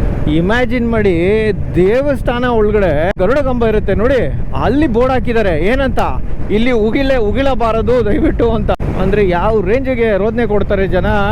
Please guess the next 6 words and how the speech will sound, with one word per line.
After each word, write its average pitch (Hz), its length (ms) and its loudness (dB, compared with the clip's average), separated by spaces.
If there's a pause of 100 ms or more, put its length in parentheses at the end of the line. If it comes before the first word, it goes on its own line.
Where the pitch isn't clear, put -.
(100)
ಏ, 156 380 0
ಗುಡ್ಕ 170 240 0
ಹಾಕೊಂಡು 190 420 0
ಅಂತ 170 180 0 (380)
ಯೋಚನೆ 180 420 0
ಮಾಡಿ. 170 200 0